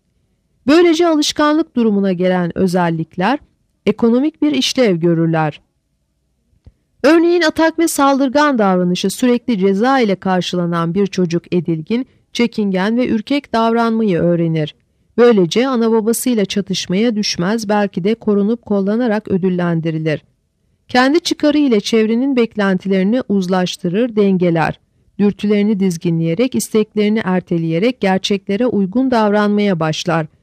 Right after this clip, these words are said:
Sonuçta dürtüler, benlik ve dış çevre arasında dinamik bir denge kurulur.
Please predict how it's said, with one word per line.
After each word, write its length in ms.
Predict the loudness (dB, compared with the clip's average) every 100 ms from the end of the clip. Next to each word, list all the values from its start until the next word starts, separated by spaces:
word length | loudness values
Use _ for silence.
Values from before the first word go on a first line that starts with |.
| _
Sonuçta 640 | -6 0 2 0 0 -2 0
dürtüler, 600 | -2 -2 -4 -2 -2 0
benlik 420 | 0 0 -2 -2
ve 140 | -2
dış 160 | -2 -4
çevre 300 | -2 -2 0
arasında 600 | 0 0 -2 -2 -2 -2
dinamik 440 | -2 -2 -2 -4
bir 220 | -2 0 2
denge 300 | 0 0 -4
kurulur. 420 | -2 -4 -2